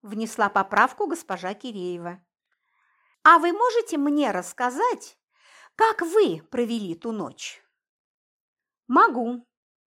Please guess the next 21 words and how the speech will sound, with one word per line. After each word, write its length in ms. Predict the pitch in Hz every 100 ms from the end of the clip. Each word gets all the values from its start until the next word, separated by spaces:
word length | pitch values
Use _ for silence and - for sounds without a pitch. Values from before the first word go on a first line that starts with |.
| _ _ _
Только 320 | - 359 - 339
к 80 |
чему 380 | - 370 427 523
вам 240 | 262 220 208
это? 440 | 226 226 - 220 _ _ _ _ _ _ _
Вы 160 | 254 403
всерьёз 500 | 403 392 330 415 415
считаете, 840 | - 370 381 311 359 349 339 302
что 220 | 269 - 359
я 320 | 240 320 349 440 453
убила 560 | 262 220 277 349 262 202
Андрея? 840 | 220 202 220 277 415 339 285 226 _ _ _ _ _ _ _ _ _ _ _ _ _ _ _ _ _ _
Я 240 | 254 302 330
так 260 | 330 311
не 200 | 262 285
считаю, 1000 | 294 - 359 339 - 233 208 196 180 190 - _ _ _ _ _
немного 440 | 226 226 208 185 196
подумав, 680 | 196 180 185 302 330 311 -
покачала 520 | - 175 165 220 254
я 200 | 220 165
головой. 580 | 202 190 180 151 156